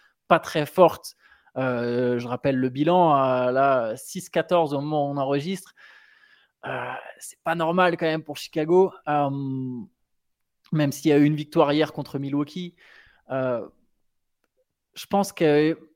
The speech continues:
Karnisovas va tenter, « Ok, je mets un autre coach et je vois sur un mois, est-ce qu'il trouve une solution pour faire jouer cette équipe, euh, et voilà, et voir si on est capable d'aller jouer les playoffs. » Et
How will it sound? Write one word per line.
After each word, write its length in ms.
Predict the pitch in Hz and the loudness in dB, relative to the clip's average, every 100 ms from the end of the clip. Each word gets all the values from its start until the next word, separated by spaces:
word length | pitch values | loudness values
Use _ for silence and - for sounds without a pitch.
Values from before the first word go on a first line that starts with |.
| - | 0
Karnisovas 640 | 180 170 180 180 165 180 | 2 2 2 2 4 4
va 100 | 151 | 2
tenter, « 540 | 147 156 151 170 180 180 | 0 0 2 4 4 2
Ok, 160 | 165 - | -6 -4
je 340 | 147 131 127 | -2 -2 -6
mets 120 | 135 160 | -4 -2
un 160 | 165 | 0
autre 160 | 175 175 | -2 2
coach 380 | 190 190 190 - | 4 4 2 -4
et 120 | 147 | -4
je 80 | 143 | 0
vois 180 | 160 170 | 0 0
sur 240 | 170 156 | -2 -4
un 140 | 170 175 | -2 0
mois, 340 | 180 180 185 | 2 2 2
est-ce 140 | 147 - | -2 -10
qu'il 120 | 170 | -12
trouve 280 | - 170 151 | -8 -6 -6
une 120 | 151 | -8
solution 520 | - 160 156 - 170 | -4 -4 -4 -6 -6
pour 160 | 160 135 | -8 -8
faire 160 | 147 | -8
jouer 140 | 139 147 | -6 -8
cette 140 | - | -8
équipe, 360 | 143 - 165 143 | -12 -12 -10 -6
euh, 300 | 127 123 117 - _ _ _ | -4 -4 -6 -12 _ _ _
et 500 | 127 131 127 127 131 | -6 -4 -2 -2 -2
voilà, 360 | 131 135 131 131 | 0 2 2 0
et 80 | 131 | 0
voir 260 | 131 156 | 2 0
si 80 | - | 0
on 80 | 147 | -6
est 80 | 135 | -4
capable 340 | 151 139 151 | -4 -2 0
d'aller 160 | 135 135 | 0 -2
jouer 120 | 131 | -2
les 80 | 131 | -6
playoffs. » 380 | 131 147 160 - | -2 -2 -2 -6
Et 760 | 143 131 131 127 127 131 127 | -10 -8 -6 -6 -6 -8 -12